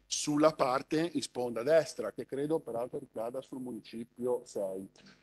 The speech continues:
Comunque, poi naturalmente è un'unica area della città, rispetto a cui, come sapete, l'architetto Boeri, lei lo ricordava, ha questa grande suggestione del cerchio rosso,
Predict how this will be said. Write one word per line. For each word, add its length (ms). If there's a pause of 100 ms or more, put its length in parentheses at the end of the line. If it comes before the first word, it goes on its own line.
(220)
Comunque, 460
poi 240
naturalmente 800
è 60
un'unica 520
area 640
della 220
città, 440 (520)
rispetto 420
a 80
cui, 320
come 200
sapete, 560
l'architetto 520
Boeri, 400
lei 200
lo 100
ricordava, 760
ha 240
questa 320
grande 420
suggestione 760
del 140
cerchio 320
rosso, 440